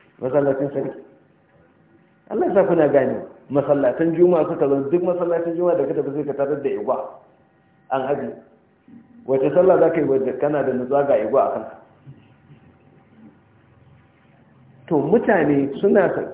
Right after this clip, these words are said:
to, a matsalar ita ce an ki tsaya a kalla ɓangaren Allah ne.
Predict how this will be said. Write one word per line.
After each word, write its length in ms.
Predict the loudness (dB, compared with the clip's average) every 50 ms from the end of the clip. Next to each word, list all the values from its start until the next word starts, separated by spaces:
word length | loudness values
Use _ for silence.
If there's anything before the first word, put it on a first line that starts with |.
| -14 -4
to, 140 | 0 0 2
a 120 | 2 2 0 2
matsalar 520 | 2 0 0 2 2 2 2 2 2 0 -2
ita 140 | 0 0 0 0
ce 80 | 0 0
an 240 | 0 0 -2 -2 0
ki 100 | 0 -2 0
tsaya 280 | 4 4 4 4 4 2
a 100 | -2 -2 -2
kalla 320 | -2 -2 0 -2 -2 -2 -2
ɓangaren 440 | -2 0 2 4 4 4 4 2 0
Allah 320 | -2 -4 -4 -2 -4 -6 -8 -10 -12
ne. 120 | -18 -20